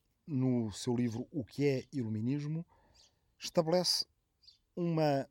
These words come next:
um início de uma resposta, a emancipação, e completa através de um outro texto chamado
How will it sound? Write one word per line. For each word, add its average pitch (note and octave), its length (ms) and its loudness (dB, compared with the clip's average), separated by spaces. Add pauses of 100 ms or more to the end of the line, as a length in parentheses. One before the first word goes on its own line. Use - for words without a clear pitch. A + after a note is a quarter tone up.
(720)
um E3 120 2
início F3+ 360 4
de B2+ 40 -4
uma A#2 140 0
resposta, D#2 520 -12 (300)
a B2 40 -6
emancipação, A#2+ 760 0 (380)
e C#3 80 0
completa F3+ 640 0 (320)
através C3+ 380 -2
de B2+ 100 -2
um C3+ 80 0
outro - 220 -6
texto D3 220 -4
chamado C3+ 380 -4